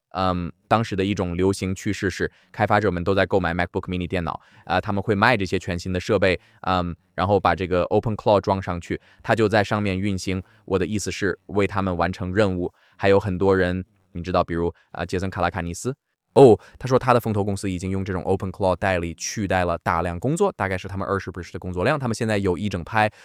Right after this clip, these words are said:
大概二十个这样的代理，正在四处为他们完成任务。所以我的意思是，这真的是一项非常非常有趣的技术。而且即使人们，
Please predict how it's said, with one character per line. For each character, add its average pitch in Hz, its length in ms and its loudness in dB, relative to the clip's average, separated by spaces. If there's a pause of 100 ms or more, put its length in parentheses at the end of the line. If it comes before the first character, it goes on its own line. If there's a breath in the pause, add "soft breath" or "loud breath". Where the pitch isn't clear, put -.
(100)
大 101 120 0
概 95 100 0
二 110 180 4
十 101 160 -2
个 95 120 -4
这 95 100 -4
样 87 100 -2
的 85 80 -8
代 127 220 4
理， 113 160 0 (180 soft breath)
正 117 140 0
在 104 140 2
四 - 200 -2
处 101 200 -2
为 95 160 2
他 95 80 -8
们 92 120 -4
完 87 140 -2
成 90 160 -6
任 95 160 0
务。 82 120 -6 (200 loud breath)
所 120 160 4
以 110 120 4 (200 soft breath)
我 113 140 4
的 113 60 4
意 117 100 2
思 113 100 -6
是， 107 180 -2 (200 soft breath)
这 120 100 0
真 110 100 2
的 110 80 0
是 104 200 -4
一 92 100 -4
项 90 180 -4
非 107 160 -2
常 101 140 -2
非 95 100 -4
常 87 140 -4
有 82 120 -4
趣 - 140 -8
的 87 80 -8
技 90 140 -8
术。 - 160 -10 (300 soft breath)
而 117 100 8
且 110 160 2
即 131 180 0
使 120 200 0
人 98 120 4
们， 98 280 0